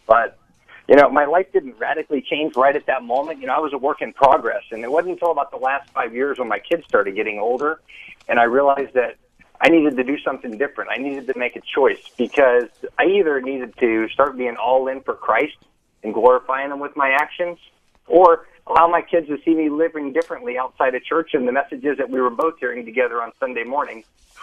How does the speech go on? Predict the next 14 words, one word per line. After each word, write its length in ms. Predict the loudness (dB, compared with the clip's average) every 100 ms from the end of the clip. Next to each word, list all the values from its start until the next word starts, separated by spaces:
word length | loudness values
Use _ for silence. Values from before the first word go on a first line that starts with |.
| 4
or 120 | 6
hic-, 200 | 8 4 0
hypocritically 640 | 4 4 4 -2 -2 -4 -2
telling 300 | 0 0 -2
them 140 | -6
to 80 | -6
do 180 | -6 -4
one 220 | -4 -4
thing 140 | -6
while 140 | -4 -4
I 80 |
did 200 | -4 -8 -8
something 220 | -8 -6
else. 200 | -8 -8